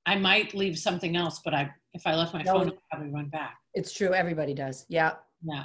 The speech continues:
Speaker 2: And even the kids do. I mean, once a kid gets a phone,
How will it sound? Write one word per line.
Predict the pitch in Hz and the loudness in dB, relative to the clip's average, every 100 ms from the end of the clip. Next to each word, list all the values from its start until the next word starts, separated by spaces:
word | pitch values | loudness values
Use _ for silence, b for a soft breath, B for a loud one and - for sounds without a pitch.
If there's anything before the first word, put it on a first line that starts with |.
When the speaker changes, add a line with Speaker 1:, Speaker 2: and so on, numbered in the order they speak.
| 233 | -2
Speaker 2:
And | 262 | 0
even | 294 302 | 2 0
the | 285 | 0
kids | - 339 370 - | -2 -4 -4 -8
do. | - 139 - - | -6 -6 -6 -2
I | |
mean, | 196 196 196 190 b b _ | 0 2 0 -4 b b _
once | 214 226 | -4 -2
a | |
kid | 285 277 254 | -4 -2 0
gets | 247 240 | 0 -2
a | 226 | -4
phone, | - 269 269 220 214 | -2 0 2 2 0